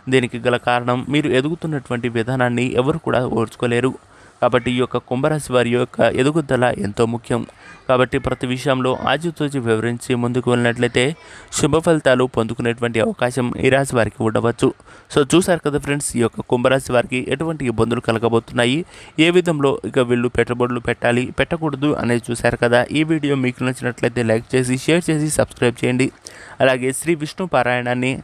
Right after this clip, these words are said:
సహస్రపారాయణాన్ని పొద్దున్న, సాయంత్రం పఠించడానికి ప్రయత్నం చేయండి.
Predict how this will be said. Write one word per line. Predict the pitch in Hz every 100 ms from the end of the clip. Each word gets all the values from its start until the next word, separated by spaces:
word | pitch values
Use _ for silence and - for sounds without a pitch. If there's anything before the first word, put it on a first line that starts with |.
| - - - -
సహస్రపారాయణాన్ని | 151 - 180 156 143 139 135 131 131
పొద్దున్న, | - 120 127 131
సాయంత్రం | 135 123 123 123 131
పఠించడానికి | 135 135 151 156 131 131 - -
ప్రయత్నం | - 107 104 123 127
చేయండి. | 131 120 131